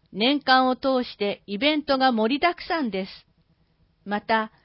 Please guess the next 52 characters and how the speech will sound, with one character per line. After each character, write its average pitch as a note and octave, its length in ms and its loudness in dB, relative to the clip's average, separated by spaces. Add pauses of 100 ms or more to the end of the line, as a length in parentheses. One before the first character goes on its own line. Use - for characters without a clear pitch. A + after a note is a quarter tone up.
(260)
園 D#4 280 0
内 A#3+ 200 2
に G#3 140 -2
は F3+ 320 -2 (300)
バ B3 220 2
ー - 20 -4
ベ D#4+ 160 -2
キ - 180 -2
ュ - 60 2
ー - 20 0
施 - 60 -6 (180)
設 A#3 260 -6
や F#3 280 0 (160)
ポ A3 160 -4
ニ E4 200 -2
ー D4 40 -6
牧 E4 280 -4
場 G#3+ 200 2
の F#3+ 120 -4
ほ F#3 140 -6
か、 F3 300 -2 (420)
ミ G#3 160 -2
ニ C#4+ 260 2
エ C4 60 2
ス - 180 -10
エ G3+ 200 2
ル、 E3+ 240 -12 (240)
ア F#3+ 100 -2
ス - 160 -12
レ E4 160 -2
チ F4+ 240 -4
ッ - 20 -20
ク B3+ 120 -4
な A3 140 2
ど G3 120 -2
が F#3+ 220 0
あ F#3 80 0
り、 E3 200 -12 (400)
老 A#3+ 180 4
若 D#4+ 360 0
男 D4+ 300 2
女 G#3+ 100 0
が F3+ 160 -4
楽 F#3+ 280 -4
し - 140 -8
め G#3+ 200 -2
ま G3+ 160 -2
す。 - 40 -16 (1400)
十 C4+ 240 2
二 C#4+ 180 2
月 C#4+ 260 2
は G#3 300 2